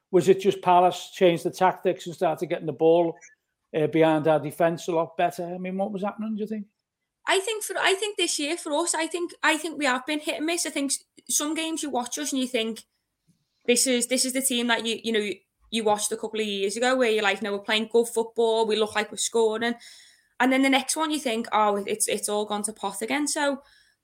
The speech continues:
Speaker 2: I don't know whether it's just something about this year. I don't know whether there's still, you know, with the, the,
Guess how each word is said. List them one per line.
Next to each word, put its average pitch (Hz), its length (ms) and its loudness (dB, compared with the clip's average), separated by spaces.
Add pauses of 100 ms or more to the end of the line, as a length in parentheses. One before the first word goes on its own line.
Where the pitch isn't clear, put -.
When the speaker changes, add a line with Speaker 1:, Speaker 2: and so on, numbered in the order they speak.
(280)
Speaker 2:
I 294 60 0
don't 370 140 0
know 370 60 0
whether 359 220 2
it's - 160 -2
just 285 180 0
something 269 300 0
about 240 240 2
this - 240 0
year. 247 240 2
I 285 60 4
don't 269 180 -2
know 233 100 -2
whether 226 220 0
there's 226 200 0
still, 220 500 2 (800)
you 240 60 2
know, 220 100 6
with 220 120 4
the, 226 100 4
the, 208 500 2